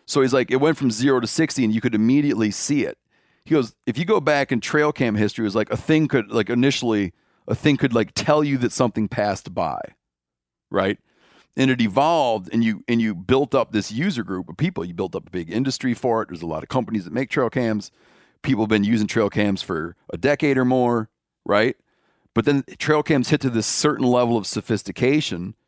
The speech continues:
and this certain price point where it's, now it's, like, very achievable to get a camera that sends you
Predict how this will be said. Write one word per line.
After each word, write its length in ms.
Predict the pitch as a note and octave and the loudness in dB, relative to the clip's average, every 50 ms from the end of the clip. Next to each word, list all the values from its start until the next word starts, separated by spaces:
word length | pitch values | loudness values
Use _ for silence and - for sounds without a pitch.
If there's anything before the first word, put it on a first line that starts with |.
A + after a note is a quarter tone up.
| _ _ _ _ | _ _ _ _
and 140 | A#2 A2+ A2+ | 0 2 2
this 100 | A2 G#2 | 2 2
certain 360 | - - C#3+ C#3 B2+ - G#2+ | 0 0 0 0 0 -2 -6
price 360 | - - - B2+ C#3 D#3+ - | -6 -2 0 0 0 0 -2
point 420 | - - - A2 F2+ F#2 F#2 F2+ - _ _ _ _ _ _ _ _ | -4 -10 -10 -10 -8 -8 -10 -12 -14 _ _ _ _ _ _ _ _
where 220 | - A#2 B2 A#2+ | -2 0 2 2
it's, 120 | A#2 G2 A#2+ | 2 0 2
now 200 | B2+ B2+ C#3+ C#3+ | 2 2 2 2
it's, 120 | C3+ - | 2 0
like, 140 | B2 F#2+ - | -2 -2 -2
very 520 | F2 F#2+ G#2+ B2+ B2+ C3+ C#3+ D3 C#3 A#2+ | -6 -2 0 2 2 4 2 2 0 0
achievable 720 | G#2 G#2 - - - C#3+ D3+ D3 B2 A#2 G2+ G#2 G#2+ G2 - | -2 -2 -4 -6 -4 -2 -2 -2 -2 -2 -4 -4 -4 -4 -4
to 140 | - G#2 | -6 -6
get 340 | F2 E2 _ - B2 B2 B2+ | -6 -6 _ 0 0 2 2
a 60 | C3 | 0
camera 480 | - - - C#3+ C3 C3 C3+ B2+ A2 G2+ | -4 -2 -2 0 0 2 0 0 0 -2
that 200 | F#2+ G2 - _ | -2 -6 -8 _
sends 440 | - - - C3 A#2+ A#2+ A#2+ G#2 A2 | -8 -4 -2 0 0 0 0 0 0
you 240 | A2+ A2+ G#2+ G#2 | 0 0 0 -2